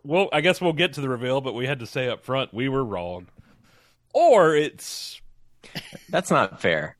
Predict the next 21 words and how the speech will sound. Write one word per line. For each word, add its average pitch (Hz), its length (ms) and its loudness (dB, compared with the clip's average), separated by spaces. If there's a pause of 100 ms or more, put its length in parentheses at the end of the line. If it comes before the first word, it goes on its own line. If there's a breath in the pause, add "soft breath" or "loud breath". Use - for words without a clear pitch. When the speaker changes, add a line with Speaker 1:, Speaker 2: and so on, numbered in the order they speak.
(120)
Speaker 1:
A 156 60 0
Speaker 2:
That's 143 280 0
not 104 100 0
Speaker 1:
mix. 87 160 -2
Speaker 2:
fair. 76 280 -2 (1200)
Speaker 1:
We 143 140 -2
were 139 80 2
Speaker 2:
That's 131 80 0
Speaker 1:
wrong 135 200 4
Speaker 2:
not 123 140 2
fair. - 80 2
Speaker 1:
because 143 200 0
we 143 100 0
Speaker 2:
You 117 40 0
Speaker 1:
were 139 60 2
Speaker 2:
were 139 60 2
not - 180 2
Speaker 1:
lied 156 100 -2
Speaker 2:
wrong. 135 200 2
Speaker 1:
to. 214 180 0
<laughs> - 40 -20